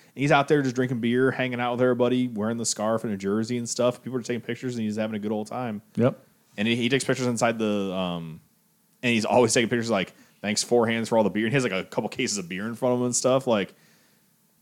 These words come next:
Speaker 1: dude loves the city, man. And, like, obviously the dude lives here at least part-time.
Speaker 2: Yep.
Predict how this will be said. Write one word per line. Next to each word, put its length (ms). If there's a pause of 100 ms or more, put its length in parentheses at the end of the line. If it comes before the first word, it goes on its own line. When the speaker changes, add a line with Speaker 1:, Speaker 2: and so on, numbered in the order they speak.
(180)
Speaker 1:
dude 200
loves 320
the 80
city, 320
man. 280
And, 140
like, 140
obviously 360
the 80
dude 160
lives 280
here 220
at 80
least 240
part-time. 720 (120)
Speaker 2:
Yep. 300